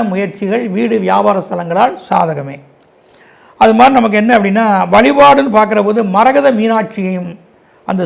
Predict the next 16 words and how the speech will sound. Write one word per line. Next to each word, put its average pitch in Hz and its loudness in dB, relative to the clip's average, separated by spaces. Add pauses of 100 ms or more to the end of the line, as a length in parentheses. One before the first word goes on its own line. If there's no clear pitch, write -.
சொக்கநாதராய 226 2
ரஜதமூர்த்தி 247 0
நடராஜரையும் 196 0
தரிசிப்பதும் 82 -4 (800)
கல்லழகரை 254 4 (100)
தரிசிப்பதும் 165 -4 (240)
மிகவும் 180 -6
நன்மையே. 160 -4 (480)
திருப்பத்தூரில் 285 -2
திருத்தலைநாதர் 285 -2
ஆலயத்தில் 220 -2
இருக்கக்கூடிய 196 -6 (160)
யோக 240 2
பைரவரை 180 0 (680)
வணங்கி 185 0
வருவதும், 151 -2